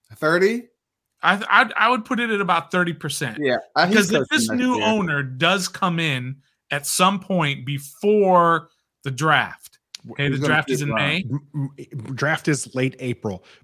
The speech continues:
Speaker 2: Late
Speaker 3: March
Speaker 2: April?
Speaker 3: is, March is when the owners meet. That's when they can approve, like, a, a team sale and something like that. That's
Speaker 2: Yeah,
Speaker 3: why a
Speaker 2: I
Speaker 3: lot of people are saying
Speaker 2: Who
Speaker 3: Ron
Speaker 2: knows?
Speaker 3: Rivera is going to be here, because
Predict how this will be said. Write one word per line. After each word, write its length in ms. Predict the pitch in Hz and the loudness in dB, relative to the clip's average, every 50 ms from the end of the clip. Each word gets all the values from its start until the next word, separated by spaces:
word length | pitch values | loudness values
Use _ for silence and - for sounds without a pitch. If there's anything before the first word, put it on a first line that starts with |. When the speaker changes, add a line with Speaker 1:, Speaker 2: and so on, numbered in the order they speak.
| _ - | _ -2
Speaker 2:
Late 140 | 131 143 143 | 2 4 6
Speaker 3:
March 340 | 151 180 220 233 - - | 6 6 6 4 2 -2
Speaker 2:
April? 100 | 170 190 175 | 0 0 0
Speaker 3:
is, 160 | 156 135 - | 0 0 -4
March 460 | 135 135 135 131 139 156 202 - - | -6 -4 -2 2 2 2 2 2 0
is 160 | 196 175 147 | -4 -4 -2
when 200 | 156 156 151 147 | 0 0 2 2
the 100 | 143 143 117 | 0 0 2
owners 380 | 135 143 147 147 151 139 - | 2 2 2 2 2 0 0
meet. 240 | 135 135 135 127 - | 0 0 0 0 0
That's 180 | - 127 - - | -2 -4 -4 -2
when 120 | 139 127 | -2 -2
they 100 | 127 131 | 0 -2
can 140 | 123 - 127 | -2 -2 -4
approve, 640 | 123 107 - - 139 131 127 127 127 120 110 - - - | -4 -4 -2 0 2 4 4 4 4 2 0 -4 -8 -6
like, 220 | 110 110 104 - | -6 -4 -4 -4
a, 200 | 113 110 107 104 - | -4 -4 -4 -6 -8
a 80 | 113 | -10
team 340 | 107 - - - 135 120 113 | -10 -8 -4 -2 -2 -2 -2
sale 320 | 110 - 120 110 104 95 95 | -4 -6 -6 -6 -6 -6 -6
and 100 | 92 90 | -6 -6
something 360 | - 104 90 - - 90 82 | -8 -10 -12 -12 -12 -12 -10
like 180 | 73 78 - - | -12 -14 -14 -14
that. 200 | - 60 - 160 | -16 -18 -8 -2
That's 220 | 165 170 147 123 | 0 0 2 2
Speaker 2:
Yeah, 20 | 113 | 0
Speaker 3:
why 160 | - 185 180 185 | 2 4 4 6
a 40 | |
Speaker 2:
I 20 | 165 | 6
Speaker 3:
lot 180 | 156 151 156 151 | 8 8 8 6
of 100 | 147 - | 6 6
people 260 | 160 156 151 156 156 | 4 4 6 6 4
are 80 | 143 131 | 4 4
saying 420 | - - - 156 147 147 139 127 - - - - | 2 0 -2 -2 0 0 0 -2 -2 -6 -14 -6
Speaker 2:
Who 80 | - 220 | 0 4
Speaker 3:
Ron 240 | 123 131 143 156 160 | 6 8 8 8 8
Speaker 2:
knows? 60 | 151 | 8
Speaker 3:
Rivera 380 | 139 120 139 147 147 139 135 127 | 8 8 8 8 8 6 6 4
is 220 | - 131 123 107 | 2 0 -2 0
going 240 | 110 127 127 139 147 139 | 0 0 2 2 2 2
to 40 | |
be 220 | 127 120 135 135 131 | 2 2 2 2 2
here, 280 | 117 - 117 110 110 | 0 0 0 2 0
because 500 | 101 95 110 - - 123 117 113 104 - | 0 -2 -2 0 2 2 2 2 0 -4